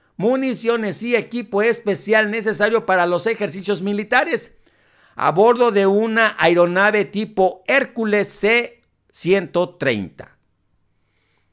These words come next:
Los elementos estadounidenses asistirán al Ejército Especializado Conjunto veinte veinticuatro,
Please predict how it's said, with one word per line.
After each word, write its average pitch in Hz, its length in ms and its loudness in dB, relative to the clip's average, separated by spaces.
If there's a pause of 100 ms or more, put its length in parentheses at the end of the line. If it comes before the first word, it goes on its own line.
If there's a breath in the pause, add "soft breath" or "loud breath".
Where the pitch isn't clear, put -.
(120)
Los 196 240 0
elementos 247 600 2
estadounidenses 208 960 -2
asistirán 220 840 -2
al 160 180 0
Ejército 214 540 -4
Especializado 202 960 -2
Conjunto 160 840 -2
veinte 156 360 -2
veinticuatro, 160 920 -2